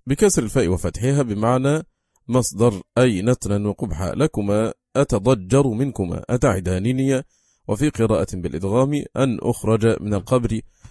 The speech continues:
وقد خلت القرون الأمم من قبلي ولم تخرج من القبور، وهما يستغيثان الله، يسألان الغوث برجوعه، ويقولان: "إن لم ترجع ويلك"، أي هلاكك، بمعنى هلكت،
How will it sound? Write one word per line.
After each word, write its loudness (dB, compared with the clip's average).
وقد 4
خلت 4
القرون 2
الأمم 2
من 2
قبلي 2
ولم 2
تخرج -2
من -2
القبور، 0
وهما 6
يستغيثان 2
الله، 2
يسألان 2
الغوث 2
برجوعه، 0
ويقولان: 2
"إن 0
لم 0
ترجع -2
ويلك"، 4
أي 2
هلاكك، 2
بمعنى 0
هلكت، 0